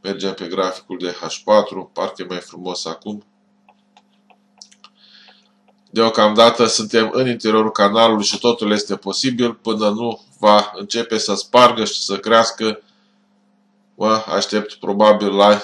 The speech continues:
noi coborâri și dacă prețul va coborî, suntem în acest scenariu.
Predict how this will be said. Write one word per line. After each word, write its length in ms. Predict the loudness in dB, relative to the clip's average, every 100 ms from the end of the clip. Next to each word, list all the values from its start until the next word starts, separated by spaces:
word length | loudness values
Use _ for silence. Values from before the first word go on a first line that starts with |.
| -4
noi 240 | -2 -2
coborâri 520 | -2 -6 -4 0 0
și 140 | 0 0
dacă 280 | 0 0 -6
prețul 460 | -4 -6 -4 -6 0
va 240 | 4 4
coborî, 640 | 0 -6 -2 0 0 -4 -8 _ _ _ _ _ -10 -8
suntem 500 | -6 -8 -6 -4 -4 -6
în 140 | -2
acest 420 | -2 -2 -4 -4
scenariu. 880 | -4 -6 -4 -6 0 2 2 0 -6